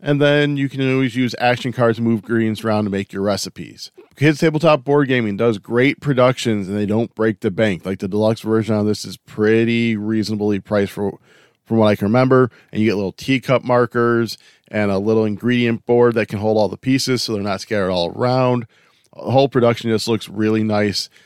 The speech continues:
It's definitely one I'm pretty sure we're gonna be backing, especially 'cause I've been wanting to get the original Wasabi that this is a newer version of. The other one I wanna bring up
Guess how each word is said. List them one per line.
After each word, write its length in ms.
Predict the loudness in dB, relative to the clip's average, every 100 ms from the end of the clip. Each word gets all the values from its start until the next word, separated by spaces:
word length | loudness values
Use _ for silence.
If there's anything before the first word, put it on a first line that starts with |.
| _ _
It's 180 | -8 2
definitely 320 | 4 4 4
one 120 | 2
I'm 120 | 2 2
pretty 220 | 2 2
sure 120 | 2
we're 100 | 0
gonna 100 | 0
be 40 |
backing, 460 | 0 2 2 0 -4
especially 460 | -4 0 0 0 0
'cause 180 | 0
I've 200 | 2 0
been 220 | -4 -6 -4
wanting 500 | -2 0 -2 -4 -6 -4
to 100 | 0
get 180 | 0 2
the 100 | 0
original 600 | 0 0 2 2 0 -4 _
Wasabi 720 | 2 4 4 4 4 0 0
that 220 | 0 2
this 280 | 2 2 -2 -4
is 380 | 2 4 4 2
a 480 | 0 2 0 -2 -6 -2
newer 280 | 2 4 4
version 480 | 4 4 4 2
of. 420 | 4 4 4 0 _ -4
The 140 | 4
other 200 | 6 6
one 160 | 6 4
I 100 | 4
wanna 260 | 4 2 0
bring 280 | 0 0
up 300 | 0 -2 -4